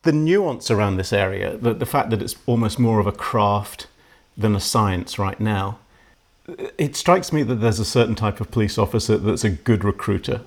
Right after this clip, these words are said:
Do we know anything about what the skill set or what the personality looks like for those people who are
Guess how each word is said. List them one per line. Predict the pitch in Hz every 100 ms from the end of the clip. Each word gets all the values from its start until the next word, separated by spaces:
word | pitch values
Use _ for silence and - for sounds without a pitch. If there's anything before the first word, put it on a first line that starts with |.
| -
Do | 123
we | 131
know | 208 180
anything | 151 147 143
about | 135 123 123
what | 107 104
the |
skill | - - 107 107
set | - 113 113 - _
or | 101
what | 92 98
the | -
personality | - 117 101 107 95 98 95 101
looks | 92 101 - 117
like | 117 120 - - - _
for | - 110
those | 107 101
people | - 110 113
who | 98 98
are | 92 104